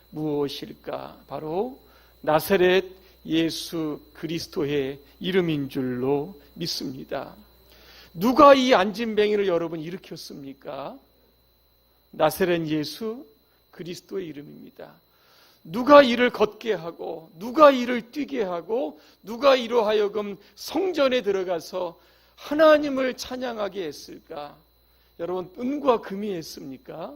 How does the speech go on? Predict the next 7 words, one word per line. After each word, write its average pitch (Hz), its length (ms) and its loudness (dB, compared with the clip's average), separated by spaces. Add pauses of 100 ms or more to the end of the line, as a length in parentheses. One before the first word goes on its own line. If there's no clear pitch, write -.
(420)
바로 139 500 -16 (460)
나사렛 151 420 -4
예수 208 600 -4 (300)
그리스도의 135 580 -12
이름으로 185 420 -16
했습니다. - 680 -20 (220)
기독교는 226 880 -2